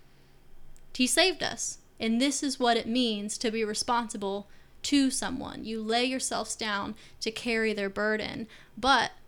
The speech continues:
it does clearly say that each person should carry their own load. We should carry our own daily responsibilities.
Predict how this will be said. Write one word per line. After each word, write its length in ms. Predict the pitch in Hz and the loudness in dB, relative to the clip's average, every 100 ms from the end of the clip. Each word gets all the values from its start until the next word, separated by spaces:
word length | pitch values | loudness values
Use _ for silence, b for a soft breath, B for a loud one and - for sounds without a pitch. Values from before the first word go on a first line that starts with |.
| - - | -20 -2
it 240 | 226 202 | -2 0
does 540 | - 254 269 269 - - | 4 4 4 2 -2 -4
clearly 520 | - 277 294 285 247 | -2 0 2 2 0
say 360 | - 262 247 226 | 0 0 0 2
that 200 | 214 - - | 0 -2 0
each 300 | 262 262 - | 0 0 0
person 420 | 269 262 254 233 | 0 0 -2 2
should 480 | - - 285 285 269 | 4 4 4 2 0
carry 460 | - 247 233 233 | -4 -2 0 0
their 180 | 220 214 | -2 -2
own 260 | 214 208 202 | -2 -4 -2
load. 380 | 196 196 - - | -2 -2 -4 -6
We 120 | 226 | -6
should 460 | 226 - 277 285 269 | -4 -4 -2 -2 -2
carry 400 | - 269 247 233 | -4 -2 0 0
our 140 | 214 | -2
own 300 | - 214 208 - | -2 -2 -2 -2
daily 420 | 196 208 214 202 | 0 4 4 2
responsibilities. 1160 | 208 - 208 202 208 - 87 95 - - - | -2 -4 -4 -4 -6 -6 -4 -4 -6 -4 -4